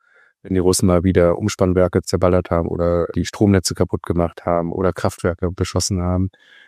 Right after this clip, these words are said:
das sind natürlich die Dinge, die in der Priorität an erster Stelle sind und das führt dazu, dass so Dörfer wie Posa Pokrowsk dann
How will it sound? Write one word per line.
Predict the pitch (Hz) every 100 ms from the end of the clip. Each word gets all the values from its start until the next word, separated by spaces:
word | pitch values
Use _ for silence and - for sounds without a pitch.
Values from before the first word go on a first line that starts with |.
| _
das | 98
sind | 107
natürlich | 98 - 98 90
die | 101
Dinge, | 92 95 95
die | 90 90
in | - 90
der |
Priorität | 87 - 90 87 - 95 87 _ _ _ _ -
an | 98
erster | 98 113 - 104
Stelle | - 104 104
sind | 101 101 104 101 - -
und | 92
das | 87
führt | - 87
dazu, | 90 95 - 92 90 _ _ _ _
dass | 90
so | 104
Dörfer | 92 92 98 101
wie | 90
Posa | 85 98 90
Pokrowsk | - 87 - 92 -
dann | 87 85